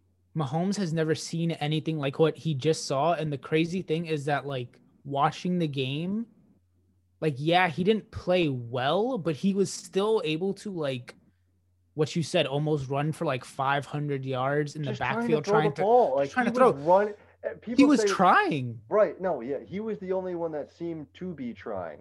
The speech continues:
Speaker 2: One really quick thing on the penalties. I wanna nip this in the butt right here
Speaker 1: <laughs>
Speaker 2: because we didn't talk about this at all in the, in the first block.
Speaker 1: Okay.
Speaker 2: The, some of the penalties, yes, bogus. The pa-, the pass interference call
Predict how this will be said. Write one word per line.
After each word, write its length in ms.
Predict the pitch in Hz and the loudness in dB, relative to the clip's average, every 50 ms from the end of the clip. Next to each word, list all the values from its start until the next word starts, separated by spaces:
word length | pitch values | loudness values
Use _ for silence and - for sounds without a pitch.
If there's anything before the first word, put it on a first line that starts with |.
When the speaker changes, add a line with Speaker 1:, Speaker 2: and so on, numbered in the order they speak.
| - - | -14 -12
Speaker 2:
One 340 | - 117 127 151 170 190 | -4 4 6 8 8 8
really 220 | 190 185 185 180 165 | 6 4 2 2 0
quick 240 | - - 165 - - | -2 -4 -6 -6 -2
thing 260 | - 143 143 139 139 | -2 0 2 2 2
on 200 | 131 - 123 117 | 2 2 2 2
the 60 | 113 | 2
penalties. 480 | 101 - - 135 123 113 101 87 85 80 | -2 -2 0 0 2 2 0 -2 -6 -6
I 120 | 90 - 104 | -4 -2 0
wanna 260 | 110 117 120 120 117 | 0 2 2 0 0
nip 340 | 110 110 117 135 147 147 - | 0 0 0 0 0 0 0
this 220 | 143 139 139 - | -2 -2 -2 -2
in 60 | 143 | -4
the 60 | 131 117 | -4 0
butt 220 | 104 110 - - | 2 2 0 2
right 300 | 98 107 113 123 123 - | 2 2 2 2 2 -2
here 400 | - 117 120 123 127 135 139 - _ _ _ _ _ _ _ | -6 -6 -4 -2 -2 -4 -4 -8 _ _ _ _ _ _ _
Speaker 1:
<laughs> 300 | - 165 160 - - - | -14 -14 -14 -12 -10 -8
Speaker 2:
because 280 | 123 117 - 139 117 | -6 -2 0 0 0
we 100 | 120 131 | 0 0
didn't 180 | 131 143 143 - | 0 0 0 2
talk 200 | - 135 131 120 | 4 4 4 4
about 220 | 117 120 117 107 | 2 2 2 2
this 160 | 120 113 98 101 | 0 -2 -2 0
at 100 | 120 113 | 2 4
all 200 | 113 113 110 110 | 6 6 6 4
in 60 | 104 | 2
the, 320 | 104 104 101 123 117 110 - | 0 -2 -2 -2 -4 -2 -4
in 100 | - 117 | -4 -6
the 80 | 110 101 | -6 -4
first 300 | 98 110 104 101 98 98 | -2 -2 -2 -2 -4 -4
block. 360 | - 92 87 85 69 - _ _ _ _ _ _ _ _ _ - | -4 -4 -4 -4 -4 -6 _ _ _ _ _ _ _ _ _ -6
Speaker 1:
Okay. 300 | 170 156 151 139 139 165 - - _ _ - _ _ _ _ _ _ _ _ _ _ _ _ _ _ _ _ _ _ _ _ _ - | -4 -4 -2 -4 -4 -6 -8 -12 _ _ -20 _ _ _ _ _ _ _ _ _ _ _ _ _ _ _ _ _ _ _ _ _ -2
Speaker 2:
The, 240 | 120 151 156 165 151 | 0 0 0 0 -2
some 260 | - - 175 185 208 | 0 4 4 6 6
of 60 | 226 | 6
the 80 | 220 214 | 4 2
penalties, 600 | - 175 185 190 175 170 190 190 185 175 - - - - | 2 2 2 4 4 4 2 2 2 0 0 -6 -12 -6
yes, 480 | 117 120 147 139 113 95 - - - - _ | 0 2 4 4 4 2 -2 -10 -16 -20 _
bogus. 540 | 107 101 139 139 135 104 95 82 - - - _ - | 4 6 8 8 8 6 2 -2 -6 -8 -16 _ -4
The 80 | 123 | -4
pa-, 320 | 98 - 147 147 156 170 165 | 0 4 4 6 6 6 4
the 160 | 160 160 - | 0 -4 -6
pass 340 | - 147 151 165 165 160 - | -2 0 2 2 0 0 -4
interference 540 | 170 160 151 156 - 151 151 147 147 143 - | -6 -6 -6 -4 -4 -2 -2 -2 -4 -6 -6
call 360 | - 139 135 135 131 131 127 | -2 0 2 4 4 4 2